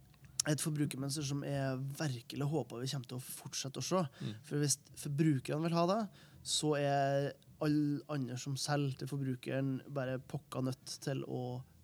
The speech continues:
Speaker 1: ta det seriøst og, og gjøre noe med det.
Speaker 2: Mhm. Og det som, som jeg ser på det, som da, det vil være veldig sterke, på en måte, krefter som vil muliggjøre lokal verdiskapning.
Speaker 1: Mm.
Speaker 2: Og når vi snakker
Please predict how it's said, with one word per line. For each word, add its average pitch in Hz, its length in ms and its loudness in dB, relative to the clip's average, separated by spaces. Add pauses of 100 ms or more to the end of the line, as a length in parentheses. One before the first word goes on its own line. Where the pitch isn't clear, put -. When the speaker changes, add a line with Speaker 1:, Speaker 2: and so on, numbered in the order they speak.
(140)
Speaker 1:
ta 135 240 -4
det 131 100 -2
seriøst 139 480 -2
og, 127 160 -6 (240)
og 143 120 -2
gjøre 139 280 2
noe 135 180 -2
med 131 180 -2
det. 139 100 -4 (200)
Speaker 2:
Mhm. 113 200 -10 (240)
Og 127 60 -8
det 117 420 -4
som, 120 320 -6
som 123 320 -10
jeg 120 260 -4
ser 175 200 -4
på 170 180 -2
det, 110 160 0
som 117 220 -6
da, 120 260 -4
det 113 500 -6
vil 110 160 -4
være 107 320 -6
veldig 110 500 -6
sterke, 117 520 -8
på - 80 -16
en 123 80 -6
måte, 107 100 -12
krefter 131 460 -4 (580)
som - 220 -10
vil 110 100 -6
muliggjøre 104 400 -4
lokal 123 380 0
verdiskapning. 156 480 -2 (180)
Speaker 1:
Mm. 160 160 4 (320)
Speaker 2:
Og - 60 -10
når 117 80 -2
vi 123 60 -2
snakker 120 280 -4